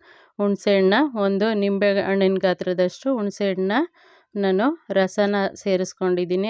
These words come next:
ಹಾಗೆ ಉಪ್ಪನ್ನ ಹಾಕ್ಕೊಂಡೆ, ಕೊತ್ತಂಬರಿ ಸೊಪ್ಪನ್ನ ಹಾಕ್ಕೊಂಡು ಕುದಿಯಕ್ಕೆ ಬಿಟ್ಟಿದ್ದೀನಿ ಬೇಳೆ ಸಾಂಬಾರನ್ನ. ಇನ್ನೊಂದು ಪಾತ್ರೆಗೆ ನಾನು ಒಂದು ಎರಡು ಸ್ಪೂನು ಅಡುಗೆ ಎಣ್ಣೆ ಸೇರಿಸ್ಕೊಂಡು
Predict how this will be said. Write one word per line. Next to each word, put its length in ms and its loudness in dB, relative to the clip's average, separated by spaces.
ಹಾಗೆ 240 -2
ಉಪ್ಪನ್ನ 380 -2
ಹಾಕ್ಕೊಂಡೆ, 440 0
ಕೊತ್ತಂಬರಿ 420 0
ಸೊಪ್ಪನ್ನ 320 -2
ಹಾಕ್ಕೊಂಡು 460 0
ಕುದಿಯಕ್ಕೆ 480 2
ಬಿಟ್ಟಿದ್ದೀನಿ 540 0
ಬೇಳೆ 200 2
ಸಾಂಬಾರನ್ನ. 480 0
ಇನ್ನೊಂದು 380 0
ಪಾತ್ರೆಗೆ 460 2
ನಾನು 260 2
ಒಂದು 180 2
ಎರಡು 220 2
ಸ್ಪೂನು 400 -2
ಅಡುಗೆ 320 2
ಎಣ್ಣೆ 180 2
ಸೇರಿಸ್ಕೊಂಡು 580 -2